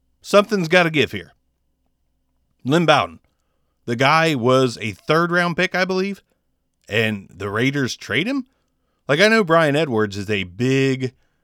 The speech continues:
big deal right now. He's a ray of sunshine in that draft class, and it looks like he's gonna be a star. Yeah, I said it, a star. But still, you sank some capital into Lynn Bowden. Now, here's the thing.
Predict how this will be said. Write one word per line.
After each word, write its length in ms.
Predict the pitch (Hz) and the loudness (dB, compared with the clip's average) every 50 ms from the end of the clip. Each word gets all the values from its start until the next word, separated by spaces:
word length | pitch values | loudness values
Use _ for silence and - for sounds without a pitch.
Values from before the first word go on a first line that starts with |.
| _ _ _ | _ _ _
big 480 | - 120 127 131 131 127 127 120 117 104 | 0 4 6 6 6 6 4 2 -2 -2
deal 280 | 101 127 127 123 113 101 | 0 2 4 4 4 2
right 220 | 95 92 92 87 | 0 -2 -4 -6
now. 240 | 87 85 82 80 82 | -8 -8 -8 -8 -6
He's 240 | 110 110 110 101 101 | -6 -6 -6 -4 -6
a 120 | 90 87 | -8 -8
ray 260 | 85 90 110 143 165 | -4 -2 0 0 0
of 120 | 160 143 - | 0 -2 -4
sunshine 640 | - - 165 156 151 - - 160 147 143 143 139 | -6 -4 -4 -4 -4 -2 0 0 0 0 0 -2
in 80 | 135 131 | 0 0
that 220 | 131 131 117 98 | 0 -2 -2 -4
draft 340 | 107 120 120 120 113 - - | -6 -2 0 0 0 0 -2
class, 360 | - 110 110 110 104 98 - | -4 -2 -2 0 -2 -2 -6
and 100 | 98 95 | -10 -10
it 60 | 92 | -8
looks 220 | 95 113 113 - - | -8 -8 -6 -2 -2
like 160 | 120 113 - | -2 -2 -2
he's 160 | - 110 104 | -4 -4 -4
gonna 200 | 98 110 110 107 | -4 -4 -4 -2
be 360 | 98 107 101 95 95 92 - _ _ _ _ _ | -2 -2 -2 -2 -4 -6 -8 _ _ _ _ _
a 140 | - 85 | -14 -12
star. 420 | - - - 117 101 87 87 95 - - | -12 -4 -2 0 0 0 -4 -8 -10 -6
Yeah, 180 | 110 101 98 | -4 -2 0
I 80 | 104 107 | 0 -2
said 260 | - - 117 107 95 | -2 -4 -6 -6 -6
it, 100 | 92 87 | -8 -12
a 40 | 85 | -14
star. 420 | - - - 113 87 78 - - _ _ _ _ _ _ _ _ _ _ _ _ _ _ _ _ _ _ _ _ _ _ _ _ | -8 -4 -4 -4 -4 -4 -8 -16 _ _ _ _ _ _ _ _ _ _ _ _ _ _ _ _ _ _ _ _ _ _ _ _
But 160 | 127 143 151 | -4 -4 -4
still, 500 | - - - 277 339 330 135 85 85 - _ _ _ _ _ _ _ _ _ _ _ _ | -4 -6 -4 -2 0 0 -2 -2 -6 -12 _ _ _ _ _ _ _ _ _ _ _ _
you 180 | - 135 180 226 | -8 -4 -4 -4
sank 320 | - - - 214 220 220 | -4 -4 -4 -4 -4 -6
some 200 | - - 202 185 | -6 -6 -6 -6
capital 440 | - - 180 190 196 - 190 180 170 | -2 -2 -2 -2 -2 -2 -2 0 0
into 140 | 165 160 147 | 0 0 -2
Lynn 240 | 143 151 160 156 143 | -2 -2 -2 0 2
Bowden. 400 | 139 156 180 143 98 87 90 - _ _ _ _ _ _ _ _ _ _ _ _ _ _ _ _ _ _ _ _ _ _ _ _ - | 4 4 2 2 -2 -6 -16 -20 _ _ _ _ _ _ _ _ _ _ _ _ _ _ _ _ _ _ _ _ _ _ _ _ -4
Now, 180 | 120 123 123 | -2 0 2
here's 200 | 139 175 180 165 | 2 2 2 0
the 100 | - 170 | -4 -8
thing. 340 | 170 - 202 180 107 87 - | -4 0 0 0 0 -2 -10